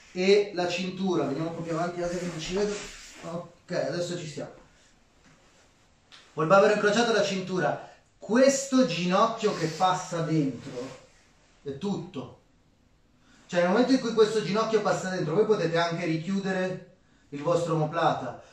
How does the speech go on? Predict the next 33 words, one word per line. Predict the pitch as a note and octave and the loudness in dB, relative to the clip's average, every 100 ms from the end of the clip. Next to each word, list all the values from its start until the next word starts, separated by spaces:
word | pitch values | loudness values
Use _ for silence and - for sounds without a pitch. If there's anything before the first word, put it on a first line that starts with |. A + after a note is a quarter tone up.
| _ _ | _ _
Qualora | F3+ G3 A3+ C4+ C#4 A#3+ G3 A3 | 2 6 8 8 8 6 4 4
Asia | - A#3 A3 - | 2 4 4 2
tentasse | G3 F3+ D#3+ G#3 G#3 G#3+ | -4 -4 0 0 2 0
di | F#3 | 0
scavalcarmi | - F#3 F3+ F#3 F#3 F#3 | -4 -2 0 0 -2 -2
la | F#3 | 0
testa, | F3+ D#3+ F#3+ | 0 0 2
io | C4 A3+ | 4 4
non | G3+ | 4
voglio | G#3+ A#3 A3+ | 6 6 6
il | G#3+ | 4
Nibar. | G#3 D#3+ C#3+ C3+ - - - - | 2 0 -2 -4 -8 -14 -20 -2
Asia | G3+ A#3 A#3+ | 0 4 4
prova | - G#3+ A#3 A3+ | 2 6 6 6
a | G#3+ | 4
scavalcarmi, | G#3 G3+ G3+ G3+ C#3+ C#3 D#3 | 2 2 2 2 2 2 2
io | G#3+ | 2
distendo | - F3+ - - G#3+ F#3+ D3+ | 2 0 -6 0 2 2 0
il | C3 | -4
corpo. | C3 C3 - | -4 -6 -6
Vedete | C3+ F3+ F#3+ | -2 0 0
dove | D#3+ D3 | 0 2
va | D3 | 2
a | C#3+ | 2
finire? | D#3 D3+ A#2+ A#2+ - _ _ _ _ _ _ _ _ _ _ | 0 -2 -4 -8 -14 _ _ _ _ _ _ _ _ _ _
Questo | - A3 A3 G#3 | 4 4 6 6
è, | F#3 F3 | 6 4
è | E3+ | 0
una, | E3+ F3 F3+ - | 0 0 -2 -6
è | E3 | -6
un | E3+ | -4
ginocchio | F3 G#3 A3 G#3+ F#3 | -2 0 0 0 0
che | E3+ D#3+ - | 2 0 -2